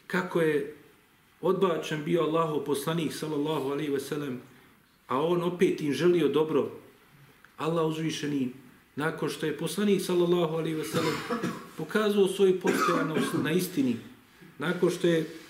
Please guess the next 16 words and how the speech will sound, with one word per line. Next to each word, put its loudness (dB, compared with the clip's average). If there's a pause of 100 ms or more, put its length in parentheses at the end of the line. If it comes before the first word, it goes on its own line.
(300)
osaburio 4
i 6
oslonio 4
se -2
na -4
Allaha 2
uzvišenog, -2 (760)
nije 4
ni 4
jednog 4
momenta 2
klonuo 2 (640)
i 2 (120)
želio 4
i 6
dalje 4